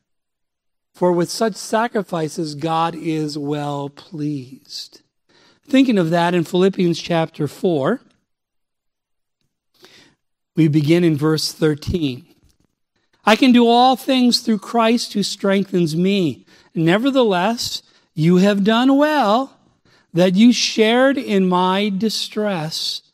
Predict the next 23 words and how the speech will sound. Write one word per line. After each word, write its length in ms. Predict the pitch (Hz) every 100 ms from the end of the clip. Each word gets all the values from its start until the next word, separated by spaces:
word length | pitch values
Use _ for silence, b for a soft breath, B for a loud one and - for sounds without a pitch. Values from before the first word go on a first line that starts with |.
| _ _ _ b b b -
You 160 | 190
see, 260 | 185 214 180
Paul 680 | - - 208 214 220 226 220
had 520 | 175 180 170 175 175 -
needs 640 | 175 196 190 165 185 175
as 260 | 160 156 160
a 60 |
missionary. 600 | 160 175 - 156 123 113 _ _ _ _ _ _ _ _ _ _ -
By 140 | 233
the 120 | 262
way, 280 | 240 185 175
he 300 | - 247 240
was 360 | 214 185 170 165
bivocational 1080 | 165 190 180 160 147 185 226 - 185 160
in 80 | 147
the 100 | 147
sense 320 | 147 160 165
that 100 | -
he 80 | 165
was 140 | 170 185
a 80 |
tent 340 | 185 - 269 208
maker, 460 | 147 135 - 240